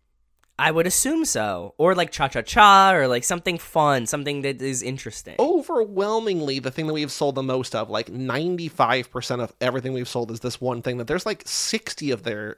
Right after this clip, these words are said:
Speaker 2: out in the world
Speaker 1: <laughs>
Speaker 2: for a thing that you just wanted to own yourself.
Speaker 1: Just one for me. That's the dumbest thing ever that I was like, "Nobody else would ever combine these two stupid things."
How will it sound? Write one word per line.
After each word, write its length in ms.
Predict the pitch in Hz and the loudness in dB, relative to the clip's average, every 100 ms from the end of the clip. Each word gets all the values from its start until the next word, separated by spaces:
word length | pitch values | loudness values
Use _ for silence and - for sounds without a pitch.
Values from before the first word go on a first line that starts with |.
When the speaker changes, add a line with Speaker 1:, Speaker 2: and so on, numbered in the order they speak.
| _ | _
Speaker 2:
out 120 | 127 - | -2 0
in 100 | 120 | -2
the 80 | - | 0
world 380 | 113 101 95 | 0 -2 -4
Speaker 1:
<laughs> 1160 | 104 - - - 466 427 480 - - - - - | -6 -10 -12 -2 -2 2 0 2 4 4 2 2
Speaker 2:
for 120 | - | 4
a 40 | 180 | 4
thing 360 | - 233 262 | 2 0 2
that 280 | 233 - 131 | 0 0 -2
you 140 | 175 | -2
just 240 | 214 220 - | 0 -2 -2
wanted 400 | 160 170 160 139 | 0 2 0 -2
to 140 | 143 - - | -6 -6 -4
own 260 | 139 147 | -2 -2
yourself. 880 | 135 120 107 - 113 - 90 - - _ _ _ - - - - | -4 -6 -4 -4 -4 -8 -14 -18 -20 _ _ _ -10 -10 -20 -14
Speaker 1:
Just 220 | 156 143 | -12 -8
one 480 | 135 143 113 95 123 | -2 0 0 -4 -18
for 320 | _ 147 151 156 | _ -2 -2 0
me. 360 | 131 107 92 _ _ _ _ _ 151 | -4 -6 -12 _ _ _ _ _ -4
That's 220 | 143 - | -4 -2
the 100 | 143 | -8
dumbest 460 | 123 143 151 147 | 0 2 2 -2
thing 160 | 160 135 | -2 -2
ever 200 | 123 123 | 0 0
that 140 | 113 | -2
I 80 | 113 | 0
was 140 | 113 110 | -2 -2
like, 160 | 104 | -6
"Nobody 480 | 110 117 143 156 165 | -4 -2 -2 -2 -4
else 480 | 120 123 123 - - _ _ _ _ _ | 0 0 -2 -6 -12 _ _ _ _ _
would 160 | 110 - | -10 -4
ever 460 | 127 123 123 120 117 | -4 -4 -4 -4 -6
combine 800 | - 117 104 107 107 101 104 98 | -10 -10 -6 -6 -6 -8 -12 -16
these 280 | 98 101 - | -14 -12 -12
two 240 | - 117 | -10 -10
stupid 580 | 107 - - 113 113 101 | -8 -8 -8 -10 -10 -12
things." 460 | 101 92 78 69 | -12 -14 -16 -18